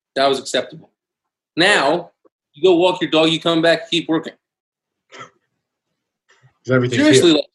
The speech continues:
Speaker 1: that piece of it, yes, I definitely believe that you are working more because of that. I don't believe that the overall, s-, every year just gets faster 'cause all of our lives get busier.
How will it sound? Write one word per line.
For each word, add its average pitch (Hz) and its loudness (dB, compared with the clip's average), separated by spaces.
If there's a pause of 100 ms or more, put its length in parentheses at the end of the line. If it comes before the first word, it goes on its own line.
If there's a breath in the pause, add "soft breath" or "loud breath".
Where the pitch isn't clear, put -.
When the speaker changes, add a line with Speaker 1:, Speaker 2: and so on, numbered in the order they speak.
Speaker 1:
that 220 0 (120)
piece 247 -6
of 170 -8
it, 170 0
yes, 156 0
I 147 0
definitely 190 0
believe 160 -2
that 147 -10
you 147 -2
are 131 2
working 135 -4
more 123 -6 (460)
because 135 -2
of 113 -12
that. 113 -12 (1040)
I 151 -2
don't 185 -2 (200)
believe 143 -6
that 113 -12
the 139 -12
overall, 135 -2
s-, - -12 (120)
every 208 -2
year 185 -4
just - -10
gets 139 -4
faster 143 -8
'cause 135 -10
all 160 0
of 151 -4
our 151 2
lives 135 -2
get 123 -8
busier. 117 -8